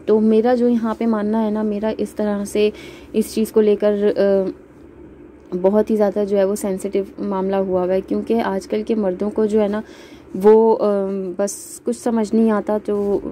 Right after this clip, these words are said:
दूसरी शादी का topic लेके वो शुरू हो जाते हैं। तो चलें यहाँ पे पहले मैं आपको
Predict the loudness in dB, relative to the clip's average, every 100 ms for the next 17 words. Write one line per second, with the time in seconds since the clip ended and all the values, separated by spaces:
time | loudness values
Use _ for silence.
0 | -14 -20 -20 -20 -20 -12 -4 -4 -2 -2
1 | 0 0 -2 -2 -4 -2 -4 -4 -4 -2
2 | 0 0 -2 -2 0 0 0 -2 -4 -6
3 | -12 -8 -4 -2 0 -2 -4 -4 -2 -2
4 | -2 -4 -4 -4